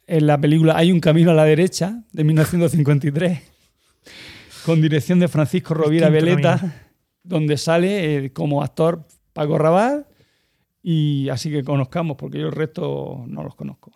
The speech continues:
Speaker 1: Julia Martínez, pues una señora. Vale.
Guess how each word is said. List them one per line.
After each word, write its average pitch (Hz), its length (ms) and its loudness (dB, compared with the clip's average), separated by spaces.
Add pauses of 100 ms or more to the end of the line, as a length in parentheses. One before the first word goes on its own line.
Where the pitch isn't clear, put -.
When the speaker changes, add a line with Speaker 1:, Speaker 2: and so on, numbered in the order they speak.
(140)
Speaker 1:
Julia 151 320 0
Martínez, 151 560 -4
pues 151 200 -18 (180)
una - 120 -18
señora. - 420 -14 (420)
Vale. 139 200 -8